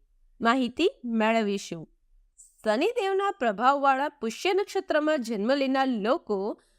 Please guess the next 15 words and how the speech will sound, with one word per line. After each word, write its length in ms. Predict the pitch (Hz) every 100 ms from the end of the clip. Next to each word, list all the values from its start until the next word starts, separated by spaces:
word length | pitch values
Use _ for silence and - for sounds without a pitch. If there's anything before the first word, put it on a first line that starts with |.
| _
હંમેશા 720 | 247 233 277 440 - 311 175 - _ -
બીજાના 520 | 233 208 311 359 466 -
કલ્યાણ 520 | 254 226 254 311 370
માટે 360 | 302 202 175 180 _ -
તત્પર 400 | 269 - 330 285
રહે 360 | 226 220 175
છે. 260 | 165 - - _ _ _ _ _ _ _ _ _ -
જ્યોતિષશાસ્ત્રમાં 1160 | 196 196 262 269 320 320 - 466 403 214 214 - _ _ -
પુષ્ય 300 | 302 - 427
નક્ષત્રને 720 | 440 339 - 311 - 269 285 311
હંમેશા 760 | 226 208 269 392 - 247 170 _ _ - -
શુભ 180 | 403 427 285
માનવામાં 600 | 196 214 226 254 320 -
આવે 360 | 202 180 175
છે. 340 | - - -